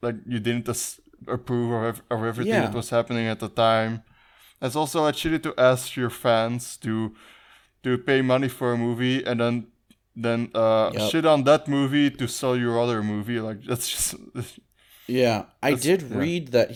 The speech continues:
Speaker 2: he is still doing his own trilogy.
Speaker 1: I don't know anymore. <laughs> Like,
Speaker 2: <laughs> Yeah, I know.
Speaker 1: like, I, I'm also, like, he, like, why would, like, why would he go through that again? I,
Speaker 2: Yeah,
Speaker 1: so
Speaker 2: it's
Speaker 1: there's
Speaker 2: kinda like a,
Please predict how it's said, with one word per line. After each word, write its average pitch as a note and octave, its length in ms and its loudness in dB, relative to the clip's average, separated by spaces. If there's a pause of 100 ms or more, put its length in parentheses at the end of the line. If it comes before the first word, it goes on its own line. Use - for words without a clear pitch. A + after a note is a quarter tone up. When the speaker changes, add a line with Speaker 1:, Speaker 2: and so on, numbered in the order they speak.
Speaker 2:
he C3+ 220 -4
is A2 220 -4
still B2+ 400 0
doing A#2 360 0
his G#2+ 220 -4
own G#2+ 160 0
trilogy. G2 680 -6 (1300)
Speaker 1:
I A#2+ 140 2
don't A2+ 200 0
know F#2+ 280 -2
anymore. F#2+ 600 -6
<laughs> F2+ 100 -8
Like, E2 140 -10 (480)
Speaker 2:
<laughs> - 20 -4 (180)
Yeah, A#2+ 540 2
I C#3+ 160 -2
know. G#2+ 500 0
Speaker 1:
like, D#3 260 -2
I, F#3+ 120 8 (120)
I'm F3 120 6
also, F#3+ 240 2
like, F3+ 160 6 (120)
he, C3 400 -2 (100)
like, A#2+ 240 -2
why A#2 140 4
would, A#2+ 300 -2
like, G#2+ 220 -2
why G#2 140 2
would A2+ 200 -4
he G#2+ 120 -2
go G#2 200 0
through G#2+ 280 -6
that G#2 240 0
again? G#2 600 -4 (440)
I, A#2 140 -4
Speaker 2:
Yeah, F#2+ 280 -8
Speaker 1:
so A#2 120 -4
Speaker 2:
it's A#2 180 0
Speaker 1:
there's - 0 -
Speaker 2:
kinda D#3+ 240 2
like C#3 220 2
a, G#2+ 340 2